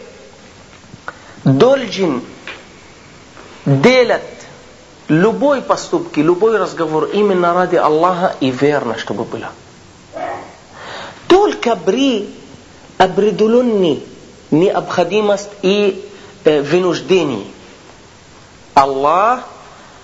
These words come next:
определённые поступки читал можно. Смотрите. Пророк сказал: "Не считается обманщиком тот человек, который обманывает ради помирения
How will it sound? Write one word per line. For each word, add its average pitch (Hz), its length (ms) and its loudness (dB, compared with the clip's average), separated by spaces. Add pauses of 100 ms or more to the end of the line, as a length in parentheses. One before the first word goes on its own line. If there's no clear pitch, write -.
(400)
определённые 170 640 0
поступки 254 1000 -2
читал 196 560 0 (220)
можно. 143 560 0 (400)
Смотрите. 151 600 -2 (1500)
Пророк 185 400 2
сказал: 196 500 0 (460)
"Не 185 240 0
считается 202 720 0
обманщиком 165 840 -2
тот 208 360 2
человек, 196 600 0 (320)
который 175 520 2
обманывает 156 880 0
ради 165 300 0
помирения 127 800 -2